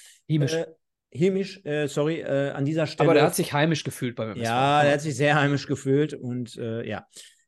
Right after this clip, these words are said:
Speaker 2: Dementsprechend, äh, von den Trainertätigkeiten entbunden, von daher freigestellt worden und der M S V mittlerweile demnach, äh,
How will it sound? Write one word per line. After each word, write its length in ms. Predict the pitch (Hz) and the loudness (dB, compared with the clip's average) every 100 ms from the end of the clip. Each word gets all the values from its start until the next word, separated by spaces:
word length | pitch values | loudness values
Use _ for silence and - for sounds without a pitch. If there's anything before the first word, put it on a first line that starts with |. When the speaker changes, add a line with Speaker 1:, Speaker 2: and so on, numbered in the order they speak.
| - | 0
Speaker 2:
Dementsprechend, 720 | 160 180 160 - 170 170 156 | 2 2 0 2 2 2 -6
äh, 120 | 165 135 | -4 -2
von 160 | 156 | 0
den 140 | 156 135 | 0 0
Trainertätigkeiten 1400 | 202 220 208 190 190 185 - _ _ - 151 156 151 - | -2 -2 -2 -4 -4 -6 -10 _ _ -2 -2 0 -6 -8
entbunden, 920 | 123 117 120 226 254 254 254 220 156 | -6 -2 2 4 4 4 2 -2 -6
von 200 | - 156 | -2 0
daher 460 | 147 151 151 151 143 | 2 2 2 2 0
freigestellt 760 | - 156 165 - 160 160 156 | -2 -4 -4 -2 0 0 -2
worden 380 | 131 139 147 151 | -2 2 2 0
und 360 | 139 135 135 139 | -4 -4 -4 -2
der 80 | 135 | -2
M 80 | |
S 80 | 143 | -2
V 260 | - 160 160 | -4 -2 -2
mittlerweile 640 | 151 165 147 139 139 143 | -6 -6 -2 0 0 0
demnach, 600 | 139 139 139 135 131 - | -2 -2 -2 -4 -4 -8
äh, 180 | 127 123 | -4 -4